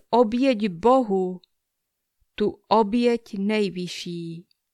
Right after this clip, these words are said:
Ty svatý, čistý, Boží syn a nejvyšší kněz,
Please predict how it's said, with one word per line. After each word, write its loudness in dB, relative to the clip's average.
Ty -4
svatý, -4
čistý, -6
Boží 2
syn -2
a 2
nejvyšší 2
kněz, -4